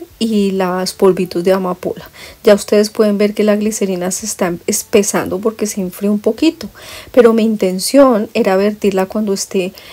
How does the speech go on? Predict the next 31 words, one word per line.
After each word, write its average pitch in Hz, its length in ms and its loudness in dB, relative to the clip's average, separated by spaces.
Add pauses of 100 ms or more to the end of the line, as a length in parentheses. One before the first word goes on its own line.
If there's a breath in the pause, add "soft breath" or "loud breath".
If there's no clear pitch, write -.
(240 loud breath)
eh, 208 200 2
un 196 240 -2
poco 220 320 4
más 220 260 -2
fría 226 560 -2
para 226 240 0
que 202 160 -8
queden 185 320 -4
flotantes 202 880 0
todos 175 340 -2
los, 190 540 -6 (400 loud breath)
los 214 160 0
polvitos, 226 640 0
para 226 220 0
que 214 160 -4
queden 175 320 -4
de 190 80 -2
decoración. 190 640 -2
Vamos 165 320 -6
a 220 40 -4
agregar 190 300 -2
los 170 160 -4
veinte 196 380 -4
gramos 190 440 -2
de, 190 360 -4
ups, 311 260 -4
se - 160 -4
me 220 140 -4
cayó 190 260 -4
la 180 140 -4
tapita, 202 420 -8